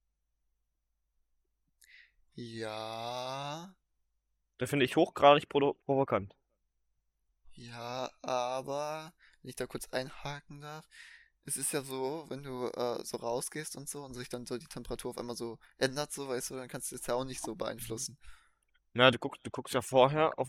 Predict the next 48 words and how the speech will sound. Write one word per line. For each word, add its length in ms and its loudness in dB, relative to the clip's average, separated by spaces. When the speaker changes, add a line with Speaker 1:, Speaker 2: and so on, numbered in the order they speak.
Speaker 2:
auf 100 -6
diese 200 -6
Wetteranzeige, 720 0
bevor 240 -2
du 60 0
rausgehst, 540 0
damit 160 6
du 100 2
weißt, 540 8
Speaker 1:
Nee. 220 -4
Speaker 2:
friere 420 2
ich 140 0
heute 200 6
oder 180 6
nicht. 480 0
Speaker 1:
Nicht 240 -6
wirklich, 540 -4
aber 200 -2
ja. 280 -4
Speaker 2:
Und, 140 2
und, 180 2
aber 100 6
du 80 4
weißt 240 12
ja 60 10
ungefähr, 300 4
wie 60 2
kalt 220 4
es 80 -8
ist. 60 -8
Du 60 -4
siehst 260 0
es 100 -4
ja 120 2
auch 120 -2
eigentlich 280 -4
draus. 360 -4
Und, 280 0
Speaker 1:
Ja. 420 -2
Speaker 2:
und 160 0
dann 300 12
ziehst 260 8
du 40 -6
dich 180 6
doch 320 10
in 100 4
der 240 12
Regel 340 8